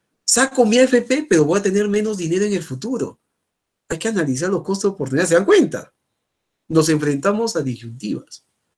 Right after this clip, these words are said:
Y siempre tienes que pensar en el costo de oportunidad. ¿De acuerdo? Ahora, profesor, ya sé,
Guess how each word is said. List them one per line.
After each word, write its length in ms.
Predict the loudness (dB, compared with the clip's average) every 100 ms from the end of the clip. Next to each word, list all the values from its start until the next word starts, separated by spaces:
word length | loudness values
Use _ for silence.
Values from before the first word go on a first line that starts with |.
| _ _ _ _ _ _ _ _ _ _ _ _ _ _
Y 140 | -2 2
siempre 420 | 4 4 4 2
tienes 240 | 2 -2
que 120 | 0 -2
pensar 320 | -2 -2 0
en 140 | 0
el 120 | -2
costo 560 | -4 -6 -6 _ -8 -4
de 60 | -4
oportunidad. 760 | -8 -14 -12 -14 -12 -12 -14 _ _ _ _ _ _ _ _ _ _ _ _ _ _ _ _ _ _ _
¿De 100 | -4
acuerdo? 420 | -2 -2 -4 -12 _ _ _ _ _ _ -20 -20 _ _ -20 _ -14 0
Ahora, 440 | 4 4 2 -6 _ -20 -20 -20 _
profesor, 460 | 4 6 6 4
ya 160 | 4 4
sé, 280 | 2 0